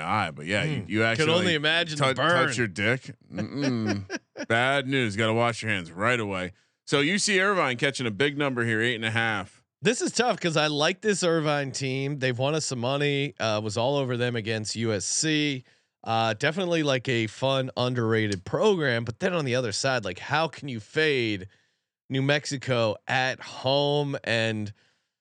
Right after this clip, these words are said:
Speaker 2: U C Irvine hasn't looked amazing on the road. They've lost their last three road games: Duquesne, Utah State, San Diego
Speaker 1: They're,
Speaker 2: State.
Speaker 1: they're
Speaker 2: But I mean,
Speaker 1: only
Speaker 2: they,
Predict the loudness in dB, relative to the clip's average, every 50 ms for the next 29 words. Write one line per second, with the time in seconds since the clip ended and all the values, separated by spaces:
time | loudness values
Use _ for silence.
0 | _ _ -2 0 2 2 4 2 2 2 2 2 2 2 2 2 2 0 0 0
1 | 0 0 0 0 0 0 0 -2 0 2 2 2 4 4 2 2 2 0 0 0
2 | 0 0 0 0 2 2 2 2 0 2 2 2 4 4 4 4 2 2 2 2
3 | 0 -2 0 2 2 2 2 2 0 0 0 2 2 2 0 0 -2 -2 0 2
4 | 2 2 2 2 2 0 0 2 2 0 -2 -4 -6 -8 -10 -10 -10 -4 0 0
5 | 2 2 2 0 0 -2 -4 -6 -4 -4 -4 -4 -4 -4 0 0 2 2 0 0
6 | -2 -4 -4 -4 -4 -4 -2 0 2 2 2 2 2 0 0 2 2 2 2 2
7 | 2 2 2 2 2 2 2 4 4 4 4 4 4 2 2 2 2 2